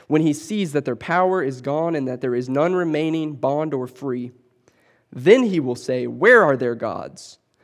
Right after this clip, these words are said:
the rock in which they took refuge?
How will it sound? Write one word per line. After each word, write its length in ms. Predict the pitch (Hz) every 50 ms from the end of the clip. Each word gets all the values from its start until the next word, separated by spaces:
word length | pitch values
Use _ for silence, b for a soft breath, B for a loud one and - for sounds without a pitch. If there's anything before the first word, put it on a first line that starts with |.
| _ _ _
the 80 | - 156
rock 400 | 139 143 165 180 208 220 - 202
in 100 | 185 160
which 200 | 160 165 160 -
they 200 | 135 135 165 214
took 300 | 233 - 190 143 - -
refuge? 680 | 120 117 - - - - - - - - - - _